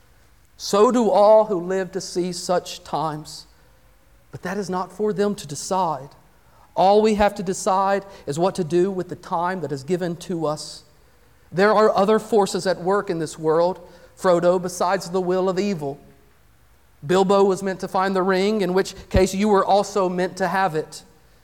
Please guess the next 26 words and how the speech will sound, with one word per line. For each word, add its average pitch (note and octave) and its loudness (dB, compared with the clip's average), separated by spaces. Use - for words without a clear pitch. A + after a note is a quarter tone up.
And D#3 -10
that D#3 -2
is D#3 -6
an D3+ -10
encouraging C#3+ -8
thought. C3 -10
Friends, D#3+ -12
many F3 -4
of D3+ -6
us D3 -8
carry D#3+ -6
burdens C#3+ -8
in D3 -8
our D#3 -2
lives, D#3 -6
and C#3+ -10
we E3 -4
step G#3+ -2
back G3+ 0
and G3 -6
we F#3 -4
think, F3+ -12
"God, F#3+ -8
why F#3+ -8
is E3 -14
this E3+ -12